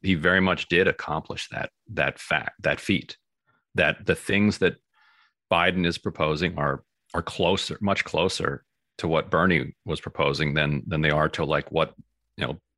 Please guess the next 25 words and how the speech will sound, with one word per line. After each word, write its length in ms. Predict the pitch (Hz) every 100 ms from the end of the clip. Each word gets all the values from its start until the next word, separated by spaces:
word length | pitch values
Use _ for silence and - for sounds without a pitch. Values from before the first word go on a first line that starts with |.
| - -
Joe 180 | 80 73
Biden 320 | 76 78 76
of 160 | 73 - -
his 220 | - 80
entire 320 | 78 80 80
career 540 | 76 82 90 - - - _ _ _ _ _ _ _ _
would, 260 | 85 80 78
would 140 | 82 80
have 140 | 76
been 160 | 73 80
proposing. 640 | - - - - - - - - -
And 160 | - 82
that 200 | 82 80
was 280 | 85 - - _ _ _ _ _
made 200 | 101 82
possible 440 | - 73 73 - 87
by 440 | 76 67 71 71
Sanders 480 | - - 73 76 76
expanding 560 | - - 80 76 73 92
what 140 | 92
was 160 | 82 -
thought 260 | - 82
of 280 | 78 76 76
as, 380 | 73 82 - - _ _ _
as 280 | 78 78 -